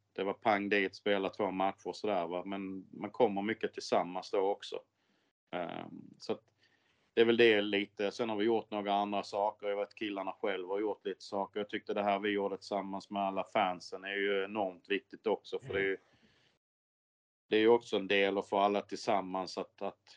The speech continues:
vi vill ju liksom, vi vill ju vidare. Det vill ju spelare, ledare, fans, allihop, och då är det viktigt att göra det också ihop. Och den, jag tyckte den uppsk-, jag uppskattar det väldigt mycket, och det är något vi ska absolut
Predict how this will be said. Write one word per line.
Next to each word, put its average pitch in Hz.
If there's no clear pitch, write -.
vi 104
vill 101
ju 98
liksom, 92
vi 110
vill 98
ju 95
vidare. 107
Det 101
vill 101
ju 98
spelare, 104
ledare, 98
fans, 95
allihop, 98
och 92
då 98
är 95
det 95
viktigt 98
att -
göra 95
det 92
också 95
ihop. 95
Och 92
den, 92
jag 98
tyckte 107
den 104
uppsk-, -
jag 104
uppskattar 104
det 101
väldigt 98
mycket, 101
och 92
det 95
är 95
något 95
vi 95
ska -
absolut 98